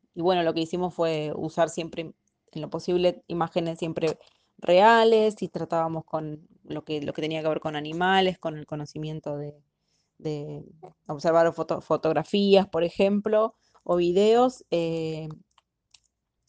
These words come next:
y narrar, eh, con la voz, eh, eh,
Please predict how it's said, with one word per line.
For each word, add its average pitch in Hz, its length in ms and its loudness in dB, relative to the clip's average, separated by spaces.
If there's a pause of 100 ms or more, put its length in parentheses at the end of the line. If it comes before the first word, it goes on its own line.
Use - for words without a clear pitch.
(160)
y 175 460 4
narrar, 196 680 4
eh, 180 500 4
con 165 200 -2
la 175 120 4
voz, 190 460 6
eh, 160 600 -2 (1000)
eh, 156 540 -2